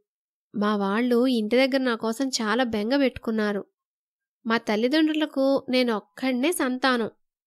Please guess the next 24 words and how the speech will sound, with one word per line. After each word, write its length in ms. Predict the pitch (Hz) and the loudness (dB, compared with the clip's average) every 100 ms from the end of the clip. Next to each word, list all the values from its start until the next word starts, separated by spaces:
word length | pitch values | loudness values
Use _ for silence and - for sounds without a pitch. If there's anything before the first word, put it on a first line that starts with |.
| _ _ - | _ _ -14
వెంటనే 480 | 208 190 208 277 294 | -8 -6 -2 2 2
చదువు 400 | 302 233 220 294 | 2 -2 0 2
మాని 560 | 285 254 247 285 440 427 _ 214 | 2 2 2 2 2 0 _ -4
వచ్చేయమని 540 | 214 - 294 277 311 | -2 4 4 4 2
రాశారు. 540 | 277 269 269 233 220 - _ _ _ _ _ _ _ | 4 2 2 0 -2 -8 _ _ _ _ _ _ _
కానీ 340 | 214 208 226 269 | -6 -4 0 0
నాకది 320 | 262 247 247 | 0 0 0
ఇష్టం 320 | 214 - 302 | -2 -2 0
లేక 500 | 277 240 247 233 226 _ - | 0 0 0 0 0 _ -14
ఇక్కడే 460 | 202 _ 262 294 | -14 _ 2 4
ఉండి 500 | 320 269 247 254 - _ _ _ _ - | 4 2 0 0 -2 _ _ _ _ -8
ఏదో 400 | 220 226 285 359 | 0 2 4 4
పరీక్ష 380 | 320 302 311 330 | 4 2 2 0
పూర్తి 400 | 311 262 277 320 | -2 -4 0 2
చేసుకుని 340 | 320 311 320 | 2 4 2
వెళ్దామనే 520 | 294 285 285 285 294 | 4 4 4 4 2
నిశ్చయంతోటి 840 | 277 240 - 285 302 285 240 277 359 | 2 0 0 0 0 0 0 2 2
ఉండిపోయాను. 680 | 302 262 302 294 240 208 - _ _ _ _ - | 4 2 0 2 0 -2 -6 _ _ _ _ -8
అంచేత 560 | 220 226 - 220 285 294 285 381 349 | -4 -2 -2 0 0 4 4 4 4
రెండు 280 | 240 247 247 | 2 2 2
మూడు 200 | 247 240 | 0 -2
సంవత్సరాల్లో 800 | 214 208 254 294 302 302 302 | -4 -4 -2 2 2 4 2
ముగించుకునే 640 | 294 233 247 285 285 302 294 | 2 0 0 0 0 0 0
పద్ధతిని 840 | 285 214 214 285 294 269 262 269 | -2 -6 -2 -2 0 0 0 -2